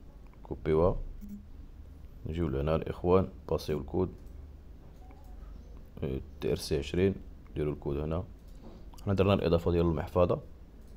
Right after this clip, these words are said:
غادي نجيو لهنا، غادي نديرو الامونت اللي هو واحد بوان ستة، باسورد كيف ما العاده، ونديرو ويدراو، نتسناو الويدراو ديالنا على ما يوصل.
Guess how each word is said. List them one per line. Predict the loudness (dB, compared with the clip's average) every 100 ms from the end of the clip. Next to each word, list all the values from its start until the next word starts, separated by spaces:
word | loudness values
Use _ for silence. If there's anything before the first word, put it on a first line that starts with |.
| -16 -16 -16 -16 -16 -16 -16 -16 -16 -16 0
غادي | 6 8
نجيو | 10 10
لهنا، | 12 12
غادي | 12
نديرو | 12 12
الامونت | 12 10 10 8 6
اللي | 6
هو | 8 8 8 4 -6 2
واحد | 4 6 4 0 -12 -4
بوان | 4 6 6 2 -8 -12
ستة، | -12 -2 4 4 4 -6 -14 -16 -16 -18 -18 -18 -16 -18 -18 -4 6
باسورد | 6 8 8 8
كيف | 6 -2 2
ما | 4
العاده، | 6 6 8 6
ونديرو | 6 4 6 8
ويدراو، | 6 6 4 2 -2 -14 -16 -16 -16 -16 -10
نتسناو | -2 6 8
الويدراو | 8 8 8 8
ديالنا | 10 10
على | 10
ما | 10 8
يوصل. | 8 6